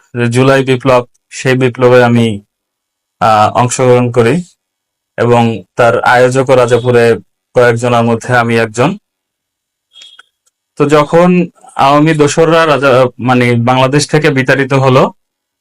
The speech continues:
তখন এবং তার আগে থেকে আওয়ামী দোসরদের বিরুদ্ধে আমি লেখালেখি করতাম। সব মিলিয়ে, আহ, প্রায় প্রতিটা জায়গায় আমার কিছু কিছু প্রতিপক্ষ গড়ে ওঠে। সেই প্রতিপক্ষ, আহ, গড়ে ওঠার পরে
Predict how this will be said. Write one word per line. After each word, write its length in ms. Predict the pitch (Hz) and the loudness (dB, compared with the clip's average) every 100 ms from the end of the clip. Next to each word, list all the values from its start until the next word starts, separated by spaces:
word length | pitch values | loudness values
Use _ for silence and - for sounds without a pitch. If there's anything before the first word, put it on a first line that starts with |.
| _ | _
তখন 440 | 135 135 143 139 127 _ - - _ | -4 0 0 -2 -6 _ -20 -20 _
এবং 380 | - 127 127 127 | -4 0 0 0
তার 160 | 131 127 | -2 -2
আগে 220 | 127 135 | -2 -2
থেকে 300 | 143 123 151 | -4 -2 0
আওয়ামী 340 | 127 123 127 | 2 2 0
দোসরদের 500 | 127 123 139 123 123 | 0 -2 -2 -2 0
বিরুদ্ধে 380 | 120 123 123 139 | 2 0 0 -2
আমি 140 | 123 | 0
লেখালেখি 480 | 120 117 123 120 127 | 0 -2 -2 -4 -4
করতাম। 460 | 117 110 131 135 175 _ _ _ _ - | -4 -4 -2 -4 -6 _ _ _ _ -18
সব 400 | - 151 175 156 | -6 -2 0 0
মিলিয়ে, 560 | 156 156 156 180 247 - _ _ _ _ _ - | -2 0 2 2 0 -6 _ _ _ _ _ -10
আহ, 320 | 120 123 120 120 _ _ _ 123 - | -2 0 0 -4 _ _ _ -20 -6
প্রায় 240 | 143 135 | -2 0
প্রতিটা 400 | 123 147 170 175 | 0 -4 -2 0
জায়গায় 400 | 151 143 147 180 | 0 0 0 2
আমার 320 | 170 143 139 127 | 2 2 0 -2
কিছু 260 | 147 139 | -4 -2
কিছু 220 | 151 147 | -2 -2
প্রতিপক্ষ 580 | 139 139 151 156 151 - | -4 -6 -2 -2 -2 -2
গড়ে 340 | 156 127 123 120 | 0 2 2 2
ওঠে। 300 | 110 - - - - | 0 -6 -14 -16 -16
সেই 300 | - 135 131 | -6 -4 -2
প্রতিপক্ষ, 640 | 131 127 147 147 147 170 170 185 - _ _ _ _ _ - | -4 -4 -2 -4 -2 0 0 0 -8 _ _ _ _ _ -4
আহ, 160 | 123 | -2
গড়ে 260 | 127 135 151 | 0 2 2
ওঠার 320 | 156 156 151 | 0 0 -2
পরে 400 | 151 147 127 180 | 0 0 2 -2